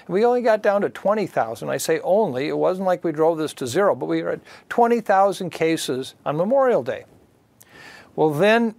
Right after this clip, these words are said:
pandemic fatigue, that situation where I'm kinda done with it, I'm done. I don't know if the virus is, but I'm done. And then pandemic anger,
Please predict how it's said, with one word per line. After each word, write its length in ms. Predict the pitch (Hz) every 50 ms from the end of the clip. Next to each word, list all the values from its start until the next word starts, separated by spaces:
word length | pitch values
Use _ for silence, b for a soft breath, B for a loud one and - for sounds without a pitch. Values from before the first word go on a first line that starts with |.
| _ _ _
pandemic 500 | - 175 180 175 185 185 190 190 156 -
fatigue, 640 | - 147 - - 185 190 190 190 190 185 170 - - _ _ _
that 280 | 143 147 147 147 143 - _ _ - - - - 214
situation 720 | 196 - - 180 165 - - 170 165 165 170 160 - - 175
where 200 | 160 156 156 151
I'm 160 | 160 175 165
kinda 240 | - 185 185 165 139
done 240 | 127 139 160 196 208
with 160 | 165 - 151
it, 100 | 147 143
I'm 220 | 131 156 196 208
done. 200 | 175 131 131 139
I 140 | 139 143 147
don't 40 | 147
know 120 | 147 147
if 80 | 135 -
the 80 | -
virus 420 | 123 120 127 151 185 175 123 - -
is, 140 | 139 139 127
but 140 | 131 123
I'm 180 | 131 151 180 180
done. 300 | 139 123 117 131 139 B B B B B B B B _ _ -
And 280 | 262 - 214 214 190
then 220 | 180 208 202 185 -
pandemic 560 | - 185 185 190 190 196 196 185 180 - -
anger, 440 | 180 208 254 285 196 - - -